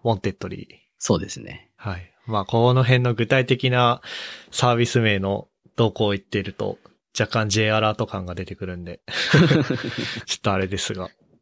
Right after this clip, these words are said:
Speaker 2: そうですね。まあ、詳細はブログにいっぱい書いたんで、
Speaker 1: はい。
Speaker 2: ぜひ見ていただけるとありがたいですね。
Speaker 1: はい。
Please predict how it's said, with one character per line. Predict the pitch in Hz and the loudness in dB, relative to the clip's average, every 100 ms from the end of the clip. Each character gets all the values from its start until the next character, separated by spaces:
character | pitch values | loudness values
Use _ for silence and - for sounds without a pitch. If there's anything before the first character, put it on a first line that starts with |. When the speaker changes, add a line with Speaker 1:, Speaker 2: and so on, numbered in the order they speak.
| _ | _
Speaker 2:
そ | - 123 | -4 -2
う | |
で | - | -2
す | |
ね。 | - | -4
ま | 87 | 0
あ、 | |
詳 | 87 117 107 | 0 0 0
細 | 113 107 | 2 2
は | 104 101 | 4 0
ブ | 98 101 | 2 0
ロ | 98 | 2
グ | 101 98 | 2 0
に | 95 92 | 0 -2
い | |
っ | _ _ _ | _ _ _
ぱ | 135 117 90 | 0 2 2
い | 101 | 2
書 | |
い | 87 | -2
た | - 71 | -2 -6
ん | |
で、 | - | -10
Speaker 1:
は | _ _ | _ _
い。 | |
Speaker 2:
ぜ | 95 | -4
ひ | - | -2
見 | 87 78 | -4 -6
て | - | -10
い | |
た | - | -10
だ | 50 - | -12 -12
け | - | -14
る | - _ _ | -14 _ _
と | - - - | -14 -8 -4
あ | |
り | 80 | -2
が | - - | -4 -4
た | - | -6
い | - | -8
で | - | -12
す | - | -20
ね。 | |
Speaker 1:
は | |
い。 | _ | _